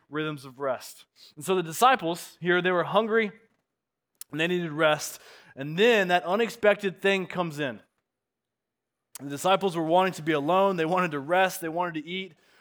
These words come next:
Uh, I'm assuming that they were a bit hangry here in this point. Um, anybody ever been there? Hangry? Anybody? Okay, amen. I imagine this, uh, like walking in after a long day's work,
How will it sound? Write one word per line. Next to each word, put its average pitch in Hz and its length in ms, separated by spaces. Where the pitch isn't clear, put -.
Uh, 160 120
I'm 185 220
assuming 220 400
that 190 100
they 196 120
were 196 180
a 170 40
bit 202 200
hangry 240 640
here 277 320
in 226 60
this 240 140
point. 269 440
Um, 156 440
anybody 196 280
ever 185 100
been 190 100
there? 190 200
Hangry? 185 380
Anybody? 180 380
Okay, 139 320
amen. 147 360
I 139 200
imagine 175 520
this, 160 380
uh, 143 220
like 160 280
walking 170 440
in 165 240
after 156 320
a 143 80
long 151 300
day's 147 340
work, 151 380